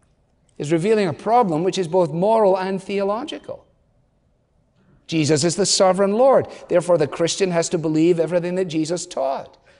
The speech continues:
and the apostles taught. He has to believe the Bible. He has to then behave in the way that the Bible says he or she must behave. Why?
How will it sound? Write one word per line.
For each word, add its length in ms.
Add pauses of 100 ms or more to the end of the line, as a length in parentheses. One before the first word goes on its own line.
(100)
and 220
the 120
apostles 600
taught. 540 (220)
He 100
has 120
to 80
believe 340
the 80
Bible. 640 (1160)
He 120
has 200
to 120
then 340 (560)
behave 840 (340)
in 120
the 80
way 160
that 140
the 80
Bible 300
says 460 (200)
he 180
or 80
she 220
must 320
behave. 600 (1000)
Why? 300